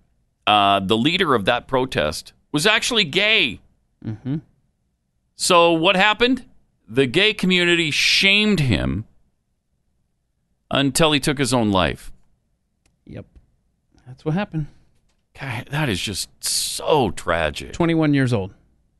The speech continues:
Speaker 1: And gay.
Speaker 2: Mm-hmm. But, uh,
Speaker 1: So it's not like he hates drag queens or people who lead alternative lifestyles.
Speaker 2: Nope.
Speaker 1: He just took the reasonable stance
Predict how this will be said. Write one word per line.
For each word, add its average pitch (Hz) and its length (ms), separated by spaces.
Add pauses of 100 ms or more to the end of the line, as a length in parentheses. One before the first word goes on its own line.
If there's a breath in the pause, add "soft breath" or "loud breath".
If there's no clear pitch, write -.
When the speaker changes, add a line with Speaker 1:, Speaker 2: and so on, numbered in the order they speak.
(220)
Speaker 1:
And 269 320
gay. 277 600 (260)
Speaker 2:
Mm-hmm. 131 280 (1040)
But, 92 320
uh, 95 320 (460)
Speaker 1:
So 240 240
it's - 140
not 277 200
like 247 180
he 240 380
hates 269 840 (280)
drag 208 560
queens 147 720
or 170 300
people 214 380
who 190 80
lead 180 580
alternative 190 640
lifestyles. 139 1120 (420)
Speaker 2:
Nope. 101 280
Speaker 1:
He 214 220
just 240 320
took 233 200
the 190 100
reasonable 180 1200 (440)
stance - 720